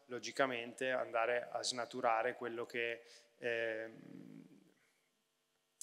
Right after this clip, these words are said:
quello che è, secondo me, quello che cor-, che corona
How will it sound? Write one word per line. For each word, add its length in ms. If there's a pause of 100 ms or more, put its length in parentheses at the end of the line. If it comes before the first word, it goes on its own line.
(500)
quello 260
che 580
è, 20
secondo 340
me, 100
quello 200
che 100
cor-, 420
che 160
corona 680